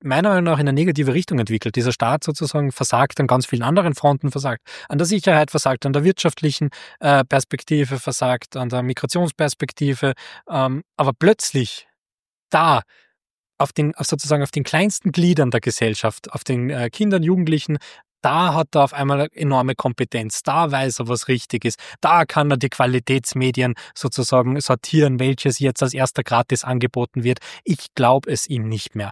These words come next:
Also sozusagen, es gibt für dieses System, für diese, äh, Verliererampel keine einzigen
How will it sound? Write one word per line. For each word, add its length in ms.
Also 180
sozusagen, 540
es 120
gibt 300
für 180
dieses 340
System, 560
für 160
diese, 540
äh, 220
Verliererampel 760
keine 260
einzigen 540